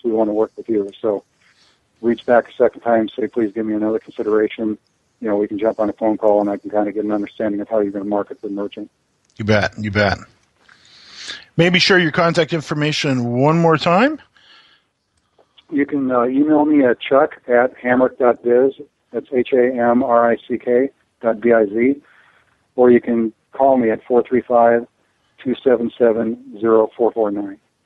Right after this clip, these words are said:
Speaker 1: I'm also available on I M under Chuck Hamrick, uh, for, you know, Yahoo, uh, A O L, uh, Gmail. You can get me on my email address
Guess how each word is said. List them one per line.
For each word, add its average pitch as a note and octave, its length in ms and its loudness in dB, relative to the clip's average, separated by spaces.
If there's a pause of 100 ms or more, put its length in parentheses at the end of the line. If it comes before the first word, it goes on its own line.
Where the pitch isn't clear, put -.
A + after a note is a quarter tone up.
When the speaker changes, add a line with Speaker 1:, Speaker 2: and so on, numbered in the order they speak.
(180)
Speaker 1:
I'm A#2+ 140 4
also A#2+ 260 2
available A2+ 440 4
on A2 140 4
I A2 220 2
M A2 200 2
under G#2+ 360 2 (180)
Chuck A2+ 240 -2
Hamrick, A2 400 -2 (480)
uh, G#2+ 200 -2
for, G#2 420 0 (600)
you G#2+ 100 -8
know, G2+ 60 -6
Yahoo, G#2 680 -2
uh, G2+ 220 -4
A G#2+ 140 -2
O G#2 220 -2
L, G#2 280 0 (500)
uh, G2+ 280 0 (220)
Gmail. A2+ 360 2
You G#2+ 60 -2
can G#2+ 80 -6
get G#2 160 0
me G#2+ 100 -4
on G2+ 160 -2
my G2+ 80 -4
email G#2 360 -2
address G#2 320 -6